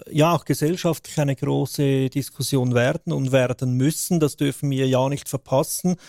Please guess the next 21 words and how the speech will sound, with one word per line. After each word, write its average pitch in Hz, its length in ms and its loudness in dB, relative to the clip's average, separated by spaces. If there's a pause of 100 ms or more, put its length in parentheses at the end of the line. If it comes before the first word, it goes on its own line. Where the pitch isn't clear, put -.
(460)
dass - 160 0
wir 143 80 4
hier 147 140 4
die 147 120 -2
Bevölkerung 139 680 0
einbeziehen, 151 1300 0
der 143 160 0
Umgang, 143 680 2
wie 131 260 -6
künstliche - 560 -2
Intelligenzen 135 800 0
oder 131 360 2
auch, 127 200 -2
äh, 117 280 0
auch - 360 -4
weniger 160 520 0
intelligente 151 680 -2
Algorithmen 143 640 -2 (500)
unseren 139 380 2
Alltag, 165 800 0
äh, 139 340 -4